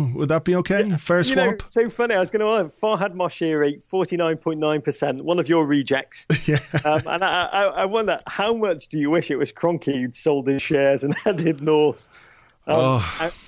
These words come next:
Speaker 2: Moshiri, God love him. Projections of money pouring down onto the streets and all of our minds. Desperate.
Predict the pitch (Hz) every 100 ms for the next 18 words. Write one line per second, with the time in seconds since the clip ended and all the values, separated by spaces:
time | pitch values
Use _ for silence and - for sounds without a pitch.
0 | - - 208 196 - 196 185 180 175 147
1 | - 196 165 156 156 147 - - 147 175
2 | - - 170 156 147 165 165 160 - 180
3 | 175 165 170 165 160 151 151 139 - 160
4 | 165 - 156 156 156 139 147 147 139 135
5 | 131 120 190 160 - 170 160